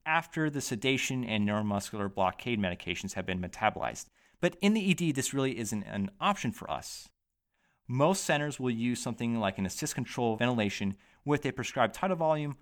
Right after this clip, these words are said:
or a pressure. The recommended approach is to deliver a guaranteed minute ventilation by setting a respiratory rate and a starting tidal volume of eight milliliters per kilogram in an assist control type mode.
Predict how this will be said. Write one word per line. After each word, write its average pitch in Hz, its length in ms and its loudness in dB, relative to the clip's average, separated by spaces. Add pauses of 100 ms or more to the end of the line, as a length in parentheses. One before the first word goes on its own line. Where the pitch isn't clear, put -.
(200)
or 123 380 0
a 104 240 2
pressure. - 480 -4 (720)
The 135 100 -2
recommended 180 400 4
approach 135 400 0
is 113 200 -2
to 117 260 -2
deliver 117 420 -2
a 113 100 -4
guaranteed 127 720 -2
minute 117 300 -2
ventilation 87 600 -6 (200)
by 110 120 4
setting 120 360 0
a 147 60 -2
respiratory 104 460 -2
rate 85 140 -6 (320)
and 143 300 0
a 139 80 0
starting 127 360 0
tidal 147 280 0
volume 95 440 0 (100)
of 98 240 0
eight 127 240 0
milliliters 117 340 0
per - 160 -4
kilogram 98 540 0 (320)
in 107 140 2
an 98 120 2
assist - 500 -4
control 117 380 -4
type 98 320 -2
mode. 87 300 -4